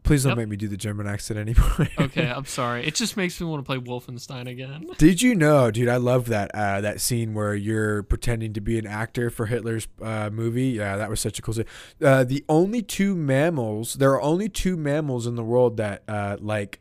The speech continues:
Speaker 1: spicy foods. Do you know what the other one is?
Speaker 2: Ooh. Shit.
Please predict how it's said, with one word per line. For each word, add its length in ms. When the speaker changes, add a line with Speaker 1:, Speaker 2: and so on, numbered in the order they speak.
Speaker 1:
spicy 500
foods. 540
Do 80
you 80
know 160
what 140
the 100
other 120
one 120
is? 300
Speaker 2:
Ooh. 500
Shit. 540